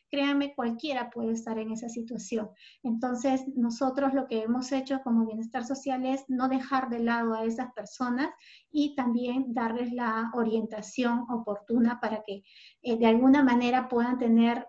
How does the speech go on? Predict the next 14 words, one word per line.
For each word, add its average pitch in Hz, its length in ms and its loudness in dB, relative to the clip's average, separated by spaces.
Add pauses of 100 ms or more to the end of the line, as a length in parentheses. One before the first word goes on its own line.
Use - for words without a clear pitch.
(100)
eh, 208 300 -4
la 220 120 -2
tranquilidad 226 520 4
de 247 80 -2
que 233 100 -2
tienen 233 300 6
un 233 160 4
seguro 247 600 -2
y 240 120 -2
más 240 260 0
aún 233 300 2
en 208 100 -4
esta 214 260 -10
coyuntura. 196 600 -8